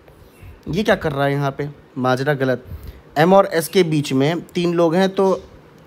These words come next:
V आपका confirm यहाँ आ जाएगा। बोला है, "There is only two person between V and X who is second from one of the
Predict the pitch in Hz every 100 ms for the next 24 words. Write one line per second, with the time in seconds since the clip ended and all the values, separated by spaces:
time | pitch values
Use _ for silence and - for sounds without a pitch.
0 | 156 143 147 170 160 151 - 170 160 135
1 | 131 147 139 123 117 113 113 110 113 117
2 | - - - - - - - 139 147 202
3 | 233 214 196 240 - - - - - -
4 | - - - - 127 170 180 170 202 220
5 | 254 294 294 277 247 262 240 247 254 233
6 | 240 233 214 202 262 269 208 220 214 202
7 | 180 196 190 170 147 135 117